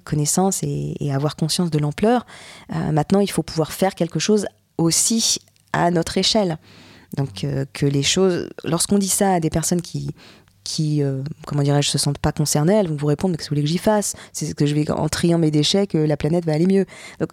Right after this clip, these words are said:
si tu veux, on, on a cette espèce de discours complètement déconnecté,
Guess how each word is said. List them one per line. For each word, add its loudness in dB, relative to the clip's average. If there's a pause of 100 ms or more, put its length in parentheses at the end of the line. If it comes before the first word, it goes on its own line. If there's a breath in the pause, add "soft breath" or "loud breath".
(140)
si -6
tu -6
veux, 4
on, 0 (260 loud breath)
on 4
a 2
cette -2
espèce -2
de -2
discours -8
complètement 2
déconnecté, -2